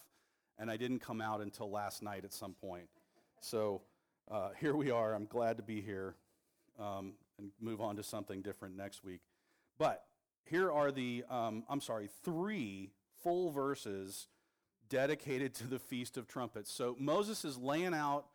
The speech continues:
all these elaborate feasts and days and whatnot, and then he gets to this one, <laughs> and God, this is what it says, Leviticus twenty-three, twenty-three and following.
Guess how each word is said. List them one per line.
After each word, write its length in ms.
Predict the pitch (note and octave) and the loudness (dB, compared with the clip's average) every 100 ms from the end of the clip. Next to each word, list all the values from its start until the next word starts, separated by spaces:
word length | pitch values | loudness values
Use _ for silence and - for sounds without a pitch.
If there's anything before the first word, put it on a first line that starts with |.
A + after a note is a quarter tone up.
| _ _ _ | _ _ _
all 160 | C3+ D#3 | 2 4
these 200 | F3+ D3 | 4 2
elaborate 680 | C#3+ B2 A#2+ C#3+ D3 D3 - - - | 2 2 0 2 2 2 -2 -12 -4
feasts 460 | B2+ C3 B2+ - | -2 -2 -4 -4
and 200 | A2+ G#2 | -4 -2
days 480 | A2+ A2+ A#2+ B2 A#2 | 0 0 2 0 -2
and 300 | G#2 G2 G2+ - _ | -4 -4 -6 -10 _
whatnot, 500 | A#2 B2 A#2 G#2 G#2 A2 _ _ _ | -2 -2 -2 -2 -4 -6 _ _ _
and 100 | - | -4
then 100 | B2+ | 0
he 60 | C3 | 2
gets 220 | D3+ F3 | 2 2
to 100 | - | 0
this 240 | C#3+ C3 - | 2 0 0
one, 220 | A#2 A#2+ A2 - | -2 -2 -4 -10
<laughs> 140 | - | -6
and 180 | A#2+ A2 | -4 -4
God, 360 | - D3 D#3 C#3 - | 0 2 2 -2 -12
this 220 | - B2 - | -10 -8 -4
is 60 | |
what 140 | C3+ C3+ | 0 0
it 60 | |
says, 300 | - A2 G#2+ | 0 0 0
Leviticus 420 | A2+ B2+ C#3+ D3 | -2 -2 0 -2
twenty-three, 500 | - D3+ D3 C#3+ C3 B2 | -4 0 2 2 -2 -4
twenty-three 500 | - C3+ B2+ B2+ A#2+ | -2 -2 -2 -4 -4
and 120 | A2 | -2
following. 420 | A2+ G#2 G#2 G2 | 0 2 2 -4